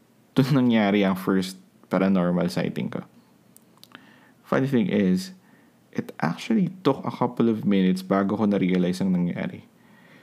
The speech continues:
So tuloy lang ako sa pag-inom ng kape ko. Eh, inom-inom ako. Then biglang, boom! Teka, multo ba yun? Teka, multo ba yun? Doon lang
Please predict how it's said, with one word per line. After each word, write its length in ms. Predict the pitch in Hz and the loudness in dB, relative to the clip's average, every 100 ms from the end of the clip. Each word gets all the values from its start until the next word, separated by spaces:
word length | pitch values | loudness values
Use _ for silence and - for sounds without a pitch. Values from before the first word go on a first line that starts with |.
| _ - | _ -8
So 80 | |
tuloy 320 | - - 185 165 | -2 0 2 2
lang 80 | |
ako 160 | 151 180 | 0 0
sa 80 | - | 0
pag-inom 240 | 117 123 | 0 2
ng 160 | 117 117 | 0 0
kape 240 | 117 110 | -2 -2
ko. 240 | - 85 - - - | -4 -6 -6 -20 -12
Eh, 240 | - - | -8 -4
inom-inom 320 | 87 87 92 92 | -2 0 0 0
ako. 280 | 101 92 - - _ _ _ _ | 0 -6 -10 -18 _ _ _ _
Then 160 | 104 107 | -2 0
biglang, 480 | 101 107 98 - - - _ _ _ _ _ _ _ - | 2 0 0 -2 -8 -18 _ _ _ _ _ _ _ 0
boom! 400 | 120 113 92 - - _ _ _ _ _ _ _ _ _ _ _ | 2 4 0 -6 -20 _ _ _ _ _ _ _ _ _ _ _
Teka, 560 | - 135 - - 85 - _ _ _ _ _ _ _ _ - | -4 -2 -4 -4 -6 -8 _ _ _ _ _ _ _ _ -4
multo 480 | 117 123 127 - 123 | 0 0 0 0 0
ba 160 | 90 | -2
yun? 480 | 85 85 90 - - - _ | -2 -2 -2 -4 -12 -20 _
Teka, 480 | - - - - - - - - - - - 87 - 90 95 | -10 -8 -6 -6 -6 -6 -6 -6 -10 -10 -10 -12 -12 -14 -6
multo 400 | 120 127 117 127 110 | -4 -4 -2 -2 -2
ba 160 | - | -4
yun? 560 | - - - 82 - - 82 - 82 90 - 82 - - 143 | -2 -4 -4 -4 -6 -6 -8 -8 -10 -12 -12 -14 -16 -4 0
Doon 160 | 147 | 2
lang 160 | 160 | 2